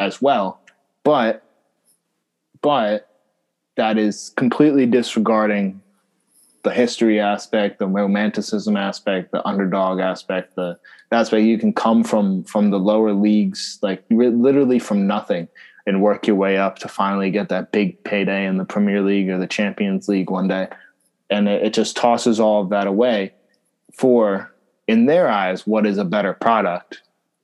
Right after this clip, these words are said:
But in the eyes of people who, who appreciate, you know, the culture of football,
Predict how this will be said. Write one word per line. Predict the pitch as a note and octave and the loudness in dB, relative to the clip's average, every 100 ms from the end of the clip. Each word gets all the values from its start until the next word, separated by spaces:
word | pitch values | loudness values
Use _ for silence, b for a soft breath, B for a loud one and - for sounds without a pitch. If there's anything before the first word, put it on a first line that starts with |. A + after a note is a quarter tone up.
| _ _ _ _ | _ _ _ _
But | A2+ G2+ G2 - _ _ _ _ _ _ - _ - | 0 0 -2 -10 _ _ _ _ _ _ -20 _ 0
in | A2 | 2
the | A2+ A2 | 4 4
eyes | A2+ G#2+ - | 2 0 0
of | G#2 F#2 - - | -2 -2 -10 -4
people | - G#2+ G#2 G2+ | 2 2 4 2
who, | G#2 G2+ F#2+ - b b b b b _ _ - | 2 2 0 -6 b b b b b _ _ -2
who | A2+ A#2 | 2 4
appreciate, | G#2+ - B2+ - B2 A2 G#2 - _ _ _ _ _ _ _ | 2 2 0 2 2 2 0 -4 _ _ _ _ _ _ _
you | C#3 | 0
know, | G#2+ F2+ | 0 0
the | |
culture | - D3 D#3 - G2 | 0 2 2 2 -2
of | E2+ | -2
football, | - F#2 F2+ F2 - | -4 -4 0 -2 -4